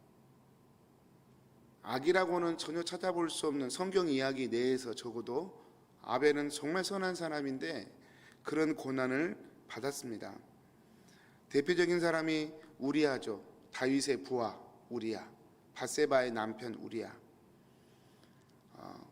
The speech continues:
그가 행한 것은 정말 충성이었고 정직이었고 성실이었어요. 그런데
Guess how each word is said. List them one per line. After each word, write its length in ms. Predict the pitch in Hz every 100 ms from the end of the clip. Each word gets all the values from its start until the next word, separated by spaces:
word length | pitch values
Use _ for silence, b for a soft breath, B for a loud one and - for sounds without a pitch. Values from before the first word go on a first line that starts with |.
| -
그가 220 | 156 175
행한 320 | 175 185 180
것은 240 | 175 151 151
정말 480 | 135 147 143 139 - -
충성이었고 1080 | - 202 185 185 160 127 120 123 147 196 -
정직이었고 1120 | - 151 143 147 127 127 120 - 160 175 -
성실이었어요. 800 | - 190 185 190 151 107 - 69 - - - - - - - -
그런데 540 | 135 139 175 143 -